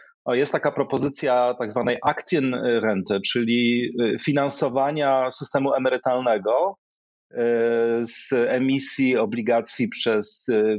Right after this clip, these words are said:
państwo, e, no i połączenia tego w jakiś sposób ze zwiększeniem wydatków, e, inwestycyjnych. Także obstawiam, że,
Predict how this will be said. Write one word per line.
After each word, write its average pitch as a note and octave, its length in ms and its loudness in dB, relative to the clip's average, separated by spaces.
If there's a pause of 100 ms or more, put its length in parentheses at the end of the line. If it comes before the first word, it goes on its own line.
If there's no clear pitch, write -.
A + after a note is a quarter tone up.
(120)
państwo, A#2+ 1040 0 (600)
e, C3+ 160 0
no D3+ 100 0
i F3 80 -2
połączenia F3+ 580 0
tego A#2+ 220 -2
w G#2 40 0
jakiś G#2+ 240 -2
sposób B2 500 -2
ze C3 140 -2
zwiększeniem C3+ 480 0
wydatków, B2+ 400 0 (120)
e, C#3+ 160 2
inwestycyjnych. D3 720 0 (300)
Także B2 240 0
obstawiam, F#3+ 680 0
że, D3+ 460 2